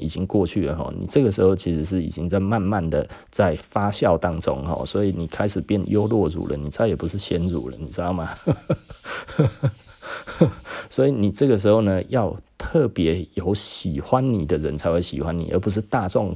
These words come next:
感受起来你都是新鲜的，都敢，呃，都敢碰，都敢喝吼，已经不是这样子的了吼。呃，也许很多人就一直喜欢喝优酪乳啊，那这也 OK 了吼。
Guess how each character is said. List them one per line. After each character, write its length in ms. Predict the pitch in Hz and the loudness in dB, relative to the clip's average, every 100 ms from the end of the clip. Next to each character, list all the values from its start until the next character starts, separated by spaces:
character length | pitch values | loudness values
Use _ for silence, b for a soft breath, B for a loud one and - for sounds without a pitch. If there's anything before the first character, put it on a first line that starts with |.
| - | -4
感 220 | 92 69 - | -6 -6 0
受 240 | 131 101 | 4 4
起 180 | - - | 2 -4
来 80 | 85 | -4
你 140 | 80 | -4
都 160 | 82 82 | -4 -2
是 100 | 92 | -2
新 260 | - 80 | -2 -2
鲜 260 | 80 85 76 | -2 -2 -2
的， 120 | 76 | -4
都 160 | - 85 | -2 -4
敢， 200 | - 78 - - - - | -4 -10 -12 -14 -14 -10
呃， 160 | 135 95 | -4 -4
都 200 | - 95 | 2 2
敢 160 | 95 80 98 | 2 -4 -4
碰， 240 | 117 85 | -2 0
都 140 | 85 | -2
敢 160 | 78 80 - | -2 -8 -2
喝 200 | 85 78 | -2 -2
吼， 160 | 64 | -6
已 40 | 69 | -6
经 180 | 120 120 | -6 -4
不 120 | 92 | -2
是 100 | 104 | 0
这 140 | 101 | 0
样 120 | 90 | 0
子 140 | 80 - | -2 -6
的 120 | 64 | -10
了 120 | 65 | -8
吼。 180 | 92 87 B B B B B | -6 -6 B B B B B
呃， 320 | - 92 95 95 - | 0 4 6 4 0
也 200 | - 104 | 0 0
许 220 | 104 104 | 2 2
很 120 | 87 | 2
多 140 | 87 95 | 2 2
人 260 | 92 80 82 | 2 0 0
就 160 | 98 | 0
一 100 | 98 | 0
直 140 | 101 90 | -2 -4
喜 160 | 87 | -2
欢 120 | 80 85 | -4 -2
喝 120 | - - | -4 -2
优 140 | 90 | 0
酪 200 | 85 85 | 0 0
乳 140 | 69 62 | -2 -6
啊， 120 | 73 | -6
那 80 | 82 | -6
这 180 | 87 92 | -2 0
也 80 | 71 | 0
OK 320 | 71 - - | -2 -4 -6
了 100 | 57 - | -6 -6
吼。 200 | 82 | -6